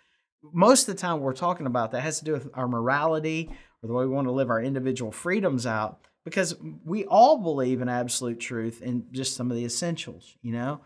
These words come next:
I mean, two plus two is four. It's always been four, will always be four. And, uh, you can say it's five, but you'll be wrong. It's always four. But here's how this translates. I think even among Christians, this is why we get so offended today.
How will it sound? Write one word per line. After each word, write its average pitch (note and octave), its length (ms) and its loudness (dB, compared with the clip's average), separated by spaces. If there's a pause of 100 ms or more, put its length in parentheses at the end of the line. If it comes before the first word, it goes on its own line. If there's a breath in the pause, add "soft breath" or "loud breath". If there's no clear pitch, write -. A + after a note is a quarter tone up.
(300 soft breath)
I G2 60 -10
mean, G#2 180 -4
two D3 160 -4
plus D3+ 240 -4
two F#3+ 180 -4
is F3 100 -6
four. E3+ 480 -6
It's - 100 -12
always C#3+ 320 0
been D3+ 160 -6
four, D3+ 460 -6 (260)
will A2 80 -2
always C3+ 320 2
be C#3 160 0
four. C3 460 -2 (460 soft breath)
And, B2 280 0
uh, B2 80 4
you C#3 320 -2
can D3+ 140 -4
say E3 260 2
it's E3 160 -2
five, E3+ 400 0
but C3+ 160 -6
you'll D3 80 -4
be C#3 180 -2
wrong. D#3 520 0
It's B2 180 -6 (140)
always B2 640 2
four. - 520 -2 (480)
But F#3 120 0
here's D#4+ 200 2
how E4+ 80 -2
this E4+ 220 0
translates. E3 720 -2
I A3 160 0
think C4+ 240 -2
even G3+ 180 -2
among D#3+ 220 0
Christians, C3+ 560 -4
this E3+ 140 -4
is G#3+ 60 -4
why G#3 120 2
we E3 160 0
get D#3+ 160 -6
so C3+ 160 -4
offended D3 400 -4
today. A#2 400 0